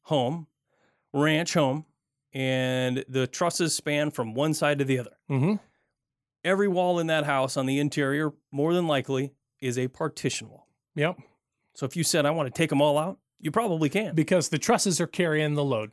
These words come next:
Speaker 1: Correct.
Speaker 2: From exterior wall to exterior wall, and there's nothing in the middle. Yeah.
Speaker 1: Absolutely.
Speaker 2: Makes perfect sense.
Speaker 1: So, uh, we kinda covered, uh, oh, shear wall.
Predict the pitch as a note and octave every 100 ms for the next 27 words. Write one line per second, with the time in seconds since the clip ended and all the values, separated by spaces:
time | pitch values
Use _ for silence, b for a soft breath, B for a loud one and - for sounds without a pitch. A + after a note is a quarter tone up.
0 | _ - C3 - - - D#3 D3 - F3
1 | E3+ - G3 F3 D#3+ D3+ D3 - D#3+ C#3
2 | - D3 C#3 C3+ C3 C3 B2+ B2+ - C#3
3 | - C3 B2 B2 A2+ - E3 D3+ E3 G3
4 | A#3 A#2+ D3 - D#3+ C#3+ - E3 B2+ -
5 | - _ _ _ _ _ _ _ _ -
6 | - G#3+ G3 F#3+ F#3+ G#3 F#3 - G#3+ G3+
7 | F#3+ F3 E3 D3 C#3 B _ - A3+ F3
8 | - - C4+ D4 A#3 C3+ A2+ G2+ -